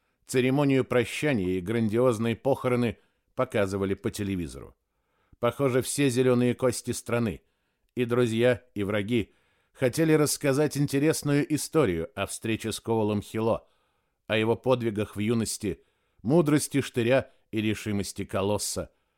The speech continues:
о его знаменитой щедрости и бесстрашии. Дом Коулов был задрапирован белым. К воротам поместья тянулся неиссякаемый поток преданных членов клана,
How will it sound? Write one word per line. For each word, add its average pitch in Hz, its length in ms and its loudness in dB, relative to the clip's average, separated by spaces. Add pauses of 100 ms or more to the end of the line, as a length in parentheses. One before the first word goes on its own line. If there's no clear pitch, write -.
(300)
о 104 60 2
его 110 240 2
знаменитой 113 540 0
щедрости 107 840 -4 (380)
и 123 80 0
бесстрашии. 87 840 -6 (840)
Дом 110 340 0
Коулов 120 560 4 (440)
был 143 260 4
задрапирован 131 840 2
белым. 76 340 -6 (640)
К - 60 -16
воротам 123 420 2
поместья 127 520 2
тянулся 120 520 -2
неиссякаемый 120 880 0
поток 117 460 -2 (420)
преданных 127 540 2
членов 120 440 -2
клана, 113 440 0